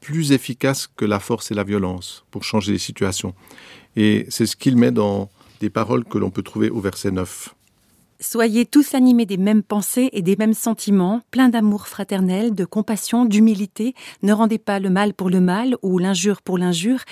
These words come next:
Speaker 2: Bénissez, au contraire, car c'est à cela que vous avez été appelés, afin d'hériter la bénédiction. » Donc, euh, aimer ses ennemis, c'est vraiment une attitude, euh, christique, pour prendre, euh, ce terme.
Speaker 1: Oui,
Speaker 2: Mhm.
Speaker 1: et des fois on l'oublie, mais je pense que c'est un des centres de l'Évangile,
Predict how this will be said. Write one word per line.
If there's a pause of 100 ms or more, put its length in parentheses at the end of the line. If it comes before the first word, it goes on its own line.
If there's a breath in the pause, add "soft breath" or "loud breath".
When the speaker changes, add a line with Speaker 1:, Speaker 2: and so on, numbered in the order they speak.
(160 loud breath)
Speaker 2:
Bénissez,
au
contraire,
car
c'est
à
cela
que
vous
avez
été
appelés, (380 loud breath)
afin
d'hériter
la
bénédiction. » (640 soft breath)
Donc,
euh, (100)
aimer
ses
ennemis,
c'est
vraiment
une
attitude,
euh, (200)
christique,
pour
prendre,
euh,
ce
terme. (200)
Speaker 1:
Oui,
Speaker 2:
Mhm.
Speaker 1:
et (120)
des
fois
on
l'oublie,
mais
je
pense
que
c'est
un
des
centres
de
l'Évangile,